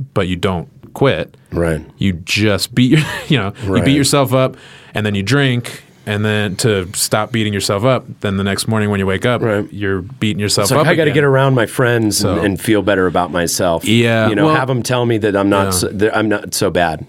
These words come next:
Speaker 1: Yeah. And, and it was tough because, uh, we were the s-, similar and different because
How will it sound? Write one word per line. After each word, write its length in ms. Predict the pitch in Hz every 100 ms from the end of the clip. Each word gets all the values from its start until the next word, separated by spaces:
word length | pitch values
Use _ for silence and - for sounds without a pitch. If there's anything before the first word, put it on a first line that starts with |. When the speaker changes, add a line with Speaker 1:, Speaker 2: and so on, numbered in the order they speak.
| _ _ _ -
Speaker 1:
Yeah. 300 | 117 95 87 -
And, 260 | 156 160 151
and 120 | 147
it 60 | 151
was 160 | 147
tough 260 | - 147 139
because, 720 | 135 - 123 120 113 104 - - - - - -
uh, 360 | 110 104 95 92
we 320 | - 107 110
were 180 | 120 107 92 - -
the 140 | -
s-, 180 | 110 - 90
similar 600 | 160 151 143 123 113 101 -
and 220 | 110 101
different 560 | 151 156 107 101 -
because 260 | - 95 95